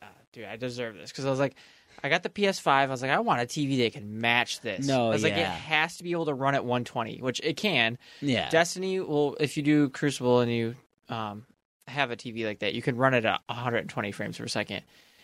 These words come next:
Speaker 2: Oh,
Speaker 1: And,
Speaker 2: okay, yeah.
Speaker 1: oh, it's amazing. It feels like <laughs> butter. But, yeah, I was like, "I need a T V that can run with
Speaker 2: Yeah.
Speaker 1: this." Like, I, I wanna f-, experience the full power of the
Speaker 2: Mm-hmm.
Speaker 1: P S five, and it's phenomenal.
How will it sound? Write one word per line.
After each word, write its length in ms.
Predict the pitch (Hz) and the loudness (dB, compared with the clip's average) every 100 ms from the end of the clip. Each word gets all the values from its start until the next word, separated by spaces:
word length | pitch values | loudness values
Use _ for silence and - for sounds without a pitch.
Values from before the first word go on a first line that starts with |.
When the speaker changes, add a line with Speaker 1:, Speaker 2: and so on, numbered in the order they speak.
| - | -4
Speaker 2:
Oh, 380 | 170 165 151 127 | 6 8 8 6
Speaker 1:
And, 300 | 131 120 113 | 4 4 4
Speaker 2:
okay, 180 | 104 87 | 0 -4
yeah. 280 | 92 113 101 | -4 -4 -4
Speaker 1:
oh, 40 | 101 | -6
it's 160 | - | -8
amazing. 560 | 110 101 101 107 104 131 | -8 -6 -8 -8 -10 -6
It 80 | 240 | -2
feels 440 | 233 208 135 113 - | 2 4 6 4 2
like 160 | 85 - | -8 -14
<laughs> 80 | _ | _
butter. 420 | - - - - - _ - - 302 - - - - _ _ - - | -4 -4 -6 -8 -12 _ -20 -12 -10 -10 -14 -20 -20 _ _ -12 2
But, 300 | 139 113 - | 2 2 4
yeah, 240 | 151 127 | 4 4
I 40 | |
was 100 | 147 | 4
like, 120 | 147 139 | 2 0
"I 100 | 143 | -2
need 240 | 139 147 | -2 -2
a 60 | 143 | -2
T 180 | - 131 | -2 -4
V 120 | 127 | 0
that 160 | 123 - | -2 -2
can 120 | 127 | -4
run 220 | 113 120 | -4 -2
with 100 | 120 | 6
Speaker 2:
Yeah. 180 | 156 151 | 8 8
Speaker 1:
this." 140 | 147 | 6
Like, 140 | 131 131 | 2 4
I, 160 | 135 | 4
I 120 | - 160 | 6 4
wanna 220 | 160 151 | 6 4
f-, 160 | 139 - | 2 -4
experience 540 | 147 - 160 135 123 - | -4 -2 -2 0 0 -2
the 80 | |
full 300 | 117 - 127 | -6 2 4
power 320 | 117 113 104 107 | 4 4 4 6
of 80 | |
the 60 | 131 | 6
Speaker 2:
Mm-hmm. 80 | 123 | 8
Speaker 1:
P 80 | 117 | 8
S 120 | 110 | 6
five, 300 | 107 101 101 | 2 0 -2
and 240 | 104 104 - | -6 -8 -10
it's 200 | - - | -10 -10
phenomenal. 460 | - 78 65 67 | -14 -14 -14 -16